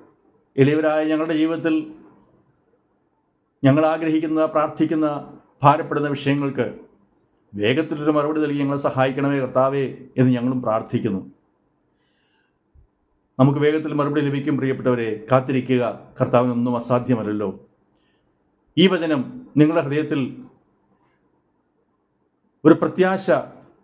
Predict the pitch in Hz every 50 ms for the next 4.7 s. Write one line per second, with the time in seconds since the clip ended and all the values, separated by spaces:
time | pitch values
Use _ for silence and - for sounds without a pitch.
0 | _ - 147 156 160 190 185 185 139 165 156 147 143 143 156 160 151 139 139 135
1 | 131 131 127 123 - - - - 131 127 135 135 123 123 127 123 120 120 120 117
2 | - 127 117 117 117 123 123 101 92 - - - _ _ _ _ _ _ _ _
3 | _ _ _ _ _ _ _ _ _ _ _ _ _ _ - 131 139 143 139 151
4 | 151 131 - 135 139 143 147 139 139 135 139 - - 139